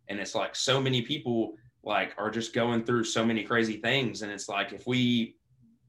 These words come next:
like, aren't able to ask for help, then what happens?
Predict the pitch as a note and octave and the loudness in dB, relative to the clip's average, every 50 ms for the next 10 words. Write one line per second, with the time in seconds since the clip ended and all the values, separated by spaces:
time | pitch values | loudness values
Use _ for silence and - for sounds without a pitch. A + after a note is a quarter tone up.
0 | _ _ _ _ _ _ _ _ _ _ _ _ _ _ _ _ _ - F#2+ G2+ | _ _ _ _ _ _ _ _ _ _ _ _ _ _ _ _ _ -12 -4 -2
1 | G#2 F#2 E2+ - - _ _ _ - A2+ B2 B2 A#2+ A#2 - - - - A#2+ C#3+ | 0 0 0 -2 -8 _ _ _ 0 2 4 4 4 2 0 -2 2 4 4 4
2 | D3 C#3 C3 C3 A#2+ A2+ A2+ - - C3 B2+ B2 A#2+ A#2+ A#2 A#2 A2+ G#2+ G#2+ - | 4 4 2 2 2 2 0 0 -2 0 2 2 2 2 2 2 2 0 -2 -6
3 | - - _ _ _ _ _ _ _ _ _ _ _ _ _ _ _ _ _ _ | -14 -18 _ _ _ _ _ _ _ _ _ _ _ _ _ _ _ _ _ _
4 | _ _ _ _ _ _ _ _ _ _ _ _ _ - - B2+ C3+ C3+ - - | _ _ _ _ _ _ _ _ _ _ _ _ _ -2 2 4 4 4 2 0
5 | B2 A#2 A2+ C#3+ D#3 D#3+ - - - - - _ - A#2+ B2+ B2 B2+ B2+ C3 B2 | 0 0 4 6 6 6 6 4 0 -8 -18 _ -8 -2 0 2 2 2 4 4
6 | C#3 D#3 F3+ - - - - - - - - - | 4 4 4 2 -2 -8 -10 -12 -14 -14 -16 -16